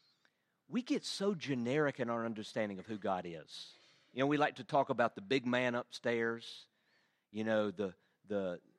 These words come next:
God's looking out for me, God's watching over me, I'm blessed. But it's just so generic. And often as we conceive of God, it's just exactly that, what we conceive of in our mind. But you cannot know who God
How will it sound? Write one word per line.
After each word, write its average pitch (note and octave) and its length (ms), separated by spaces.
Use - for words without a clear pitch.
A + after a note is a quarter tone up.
God's B2 320
looking C3 380
out B2+ 240
for B2 180
me, A#2+ 460
God's A2+ 340
watching C3 460
over B2 280
me, A2+ 380
I'm B2 220
blessed. B2 720
But E3+ 100
it's - 80
just B3 160
so A3+ 140
generic. F#3 580
And C#3+ 100
often F#3 380
as C3 160
we F3 140
conceive E3+ 480
of A#2+ 160
God, E3+ 280
it's B2 140
just - 280
exactly D#3 560
that, D3 260
what D#3+ 160
we F3 100
conceive E3 540
of D3 160
in C3+ 100
our B2+ 100
mind. D3+ 400
But C#3 200
you B3 100
cannot A#3+ 380
know G#3+ 180
who G3 260
God F#3+ 320